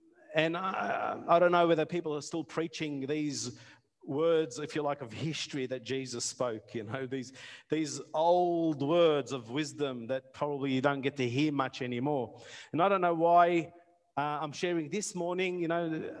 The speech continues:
um, I don't know whether it's just to remind you again in case we forgot over covid,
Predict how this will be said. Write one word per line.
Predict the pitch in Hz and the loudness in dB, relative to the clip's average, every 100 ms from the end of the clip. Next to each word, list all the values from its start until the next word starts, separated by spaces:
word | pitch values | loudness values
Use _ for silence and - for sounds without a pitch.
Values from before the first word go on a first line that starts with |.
| - | -6
um, | - 165 160 147 147 147 147 147 | -4 -2 0 2 2 2 0 -2
I | 143 | -2
don't | 151 | 0
know | 147 | 0
whether | 143 135 | 0 0
it's | 131 - - - - - | -2 -8 -14 -18 -16 -6
just | 143 | 0
to | 151 | 2
remind | 147 170 196 180 | 2 4 2 4
you | 196 | 2
again | 180 185 185 175 | 2 0 -4 -4
in | |
case | 156 165 156 | -4 -4 -4
we | 160 | -6
forgot | - 135 151 147 | -8 -4 -2 -2
over | 143 139 | -2 -4
covid, | 156 156 147 156 | -4 -4 -4 -8